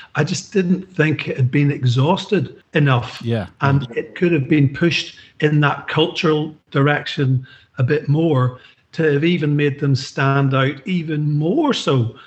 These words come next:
Speaker 1: than where they, where they were standing
Speaker 2: Mm.
Speaker 1: out already. Sorry, Pete, you're having to, Adam and I haven't even,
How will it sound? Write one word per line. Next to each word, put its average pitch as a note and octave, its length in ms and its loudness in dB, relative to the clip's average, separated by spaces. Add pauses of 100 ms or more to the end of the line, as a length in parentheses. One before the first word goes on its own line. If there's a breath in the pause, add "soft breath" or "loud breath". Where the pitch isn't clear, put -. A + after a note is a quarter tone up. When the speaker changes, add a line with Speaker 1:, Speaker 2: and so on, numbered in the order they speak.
(140 loud breath)
Speaker 1:
than C#3 160 0
where C3 180 2
they, B2+ 400 -2
where C3+ 120 0
they B2+ 100 2
were B2 100 2
standing A#2+ 460 -2
Speaker 2:
Mm. A#2+ 100 2
Speaker 1:
out C#3 120 -2
already. A#2 480 -2 (340 loud breath)
Sorry, G3 320 0
Pete, F#3 200 0
you're G#3 160 4
having D3+ 240 2
to, C3 220 2 (880)
Adam G3 240 0
and D3+ 80 -2
I C#3+ 140 2
haven't C#3 300 0
even, B2+ 320 0